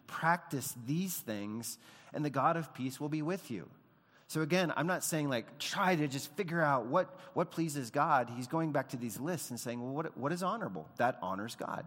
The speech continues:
That pleases God. What is true? That pleases God.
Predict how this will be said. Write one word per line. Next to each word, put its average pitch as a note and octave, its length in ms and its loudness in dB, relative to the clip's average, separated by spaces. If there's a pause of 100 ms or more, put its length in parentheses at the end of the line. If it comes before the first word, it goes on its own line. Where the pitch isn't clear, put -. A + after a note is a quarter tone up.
That F#2 160 -4
pleases G2+ 380 -8
God. - 280 -6
What B2+ 180 -2
is F3 180 -6
true? D#3+ 540 -8 (300)
That A#2+ 200 0
pleases G#2+ 400 -8
God. D3 380 -4